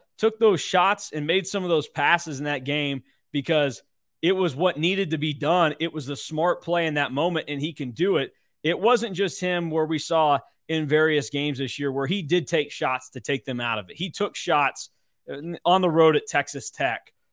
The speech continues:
or some other places where he's just taking them to take them, and it's, it's a bad idea. He's pressing too hard. He didn't press in any of these games in Greensboro.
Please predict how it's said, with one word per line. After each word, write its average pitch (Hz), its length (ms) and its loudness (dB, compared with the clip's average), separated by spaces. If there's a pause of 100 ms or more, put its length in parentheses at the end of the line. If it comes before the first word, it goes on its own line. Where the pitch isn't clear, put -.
(120)
or 143 520 4
some 156 220 -2
other 160 220 4
places 143 460 -4
where 131 360 -2 (540)
he's 180 240 0
just 233 180 -2
taking 190 240 2
them 165 120 0
to 135 80 0
take 156 240 2
them, 151 320 0
and 135 320 0
it's, 131 240 -6
it's 131 160 -6
a - 20 -10
bad 147 220 6
idea. 147 340 4
He's 135 160 -4
pressing 156 400 -2
too 151 160 -4
hard. 147 320 2 (440)
He 247 120 -4
didn't 262 300 -4
press 180 360 2
in 131 100 -2
any 147 220 0
of 131 60 -2
these 123 180 -6
games 135 340 -4
in 117 100 -8
Greensboro. 110 720 -4